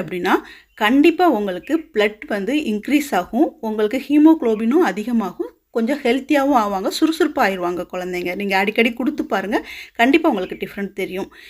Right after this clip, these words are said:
இப்போ நம்ம எடுத்து வச்சிருக்க சாறுல இட்லி மாவை சேர்க்க போறோம். இந்த இட்லி மாவை சேர்த்துட்டு நம்ம அதை நல்லா மிக்ஸ் பண்ண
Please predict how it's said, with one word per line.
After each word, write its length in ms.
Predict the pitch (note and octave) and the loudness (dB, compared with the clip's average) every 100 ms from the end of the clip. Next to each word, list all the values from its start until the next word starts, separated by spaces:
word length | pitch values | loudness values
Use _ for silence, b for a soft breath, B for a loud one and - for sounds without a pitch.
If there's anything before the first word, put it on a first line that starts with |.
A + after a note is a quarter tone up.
| B - | B -6
இப்போ 120 | A#3+ | 2
நம்ம 140 | A#3 A3 G#3+ | 4 6 6
எடுத்து 220 | D4+ E4 | 4 2
வச்சிருக்க 300 | C#4 A3 G#3+ C#4 - | 2 0 -4 -6 0
சாறுல 340 | D4+ D#4 G3 F4 G#3 | 0 2 0 0 -4
இட்லி 220 | - C#4+ | 0 2
மாவை 200 | A#3+ F3+ C4 | 2 0 -2
சேர்க்க 240 | G3+ F3+ F#3 | -4 -6 -8
போறோம். 240 | F3 E3+ - b b b | -10 -12 -12 b b b
இந்த 120 | G#3 G3+ A3+ | -6 -2 -2
இட்லி 220 | A#3+ F4+ E4 | 4 6 6
மாவை 180 | B3 G3 - | 4 0 -4
சேர்த்துட்டு 480 | G3+ G3+ - F#3 A#3 E4+ B B - | -4 -4 -6 -2 -2 -4 B B -8
நம்ம 200 | G#3 G#3 C#4+ G#3+ | -2 0 2 2
அதை 140 | G#3 G#3 G3 | 2 2 0
நல்லா 240 | G#3+ D4+ D4 | 4 6 4
மிக்ஸ் 240 | G3+ - - | 2 -8 -8
பண்ண 140 | A#3 | -6